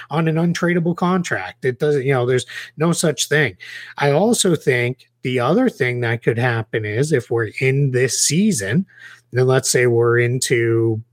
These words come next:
mid, you know, we're, we're approaching the trade deadline. Yeah, it just isn't working with Smart. It's not going the way we want it to go. Well, then you package him and Horford together now.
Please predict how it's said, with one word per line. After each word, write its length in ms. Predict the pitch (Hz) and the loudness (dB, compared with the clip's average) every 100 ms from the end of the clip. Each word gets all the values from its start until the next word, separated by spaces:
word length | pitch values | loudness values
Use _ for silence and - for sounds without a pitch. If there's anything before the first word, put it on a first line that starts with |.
| - | -6
mid, 500 | 117 120 120 113 110 _ _ _ _ _ _ - | 0 2 2 0 -6 _ _ _ _ _ _ -4
you 100 | 147 | -2
know, 140 | 120 | 0
we're, 240 | 107 143 143 | 0 0 0
we're 220 | 123 143 | 0 0
approaching 420 | 123 147 143 127 | 0 -2 0 -2
the 60 | 117 | -4
trade 260 | 113 135 139 | 0 2 2
deadline. 480 | 165 160 185 208 208 - - - - - | 0 2 4 2 0 -12 -20 -20 -20 -12
Yeah, 280 | - 135 120 | -2 0 2
it 60 | 117 | 0
just 200 | 135 156 | 0 0
isn't 240 | 143 143 | 0 2
working 320 | 123 135 135 | 0 0 0
with 140 | 127 - | -2 -2
Smart. 520 | 127 123 123 113 - - | -2 0 0 0 -6 -10
It's 200 | 117 - | -8 -4
not 360 | 131 117 110 - | -2 -2 -4 -4
going 240 | 117 123 | -4 -2
the 80 | 117 | 0
way 160 | 117 | 2
we 140 | 117 117 | 2 0
want 280 | 110 113 131 | 0 -2 -2
it 60 | |
to 100 | - | -2
go. 320 | 143 180 202 - - - - _ - | 0 2 0 -6 -20 -20 -20 _ -6
Well, 100 | 120 | -2
then 220 | 123 165 | 0 2
you 80 | 208 | 0
package 480 | - 175 160 156 - | 2 0 2 2 2
him 140 | 160 | 2
and 80 | 135 | 2
Horford 420 | 139 143 - 131 | 2 0 2 0
together 340 | 143 127 117 107 | 0 0 0 0
now. 540 | 120 175 123 107 | 0 2 0 -2